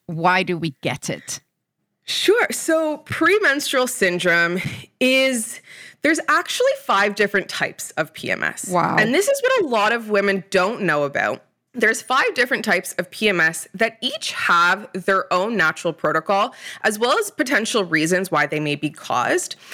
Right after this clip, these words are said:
Speaker 2: So I'll go through those really quickly.
Speaker 1: Mm-hmm.
Speaker 2: The first type of P M S is P M S type A, and that is anxiety. So you may be feeling a little bit of overwhelm, anxious tendencies, et cetera. Then there's type D, which is depression,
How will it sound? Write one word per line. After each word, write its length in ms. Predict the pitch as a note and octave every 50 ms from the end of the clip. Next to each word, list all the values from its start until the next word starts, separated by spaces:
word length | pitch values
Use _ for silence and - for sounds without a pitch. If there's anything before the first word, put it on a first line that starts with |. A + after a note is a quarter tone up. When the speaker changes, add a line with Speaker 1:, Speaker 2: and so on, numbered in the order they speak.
| - -
Speaker 2:
So 200 | - - C4 A#3+
I'll 140 | - C4 C#4+
go 140 | C#4 B4 C5
through 240 | B4+ - A3+ G#3 G3+
those 240 | F#3+ F#3+ F#3 F3+ F3
really 240 | D#3+ D#3+ D3+ D3 C#3+
quickly. 460 | - - C3 B2 - - D3 D#3 F3 A3 B3+ - _ -
Speaker 1:
Mm-hmm. 300 | - F3 E3+ D3 F3+ F#3
Speaker 2:
The 100 | C4 B3
first 280 | A#3+ - E4+ G4 G4+ -
type 200 | - E4+ D#4+ -
of 160 | - - -
P 160 | - - A#3
M 100 | A3+ G#3+
S 180 | G3 F#3 G3+ -
is 120 | F#3+ -
P 180 | - - - G3+
M 100 | G3+ F#3+
S 160 | E3+ F3 - -
type 300 | - - E3+ D#3+ D#3+ - - -
A, 400 | D#3+ D#3 D#3+ F3 G#3 C#4 E4 - - -
and 140 | G3 G3 F#3+
that 120 | F3+ F3+
is 160 | F3+ F3+ F3 -
anxiety. 920 | - F3 E3 D#3 D3+ D3 D#3 C#3 D3+ E3 F#3 G3+ G#3 B3+ C#4+ D#4 E4+ E4 - - - - - -
So 320 | - - - G3 F3+ F3+
you 180 | F3 E3+ F3 F3+
may 100 | F3 E3+
be 160 | D#3+ F3+ F3
feeling 420 | - - - F#3+ F3+ F3+ F3 E3+
a 60 | E3+ D#3
little 160 | D#3+ D#3 D#3+
bit 120 | D#3+ D3+
of 100 | D3+ - -
overwhelm, 840 | D3+ D#3+ D#3 C#3+ D3+ D3+ E3 A3 C4+ C#4+ D4 C#4+ C#4+ D4 C#4+ C#4+ C#4 - -
anxious 420 | G#3 G#3 G#3 - - G#3+ G3 -
tendencies, 800 | - - - C#4 C4 C#4 B3+ C#4+ C4+ C4+ B3+ - C4+ B3+ A#3+ G3 D3+
et 120 | - -
cetera. 480 | - C4 B3+ C4+ C4+ C4 C4 C#4 C#4 C#4 _ _ - - - - - _
Then 200 | - C4 C#4+ E4
there's 240 | E4+ D#4 C#4 C#4 -
type 300 | - - - G#3 G3+ G3+ - - E3+
D, 400 | - G3 F#3 F#3 F#3+ A3 B3+ D#4+
which 260 | - - G3 G3 F#3+ -
is 160 | F#3 F3 E3+
depression, 800 | - F3 - - - - C#3+ C#3+ - - F#3+ E3+ G3+ C4 D#4+